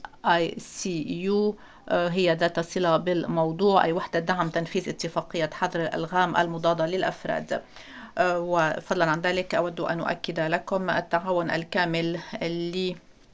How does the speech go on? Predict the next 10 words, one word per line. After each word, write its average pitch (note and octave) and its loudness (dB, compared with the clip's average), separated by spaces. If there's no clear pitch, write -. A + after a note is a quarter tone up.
ل-، F#3 -4
آه، D#3+ 2
لنا F3 -2
ل-، E3 -6
لمشاركة، E3 2
وسنشارك E3 -2
في E3 -4
هذا E3 -4
المؤتمر E3 -2
بصورة E3 -2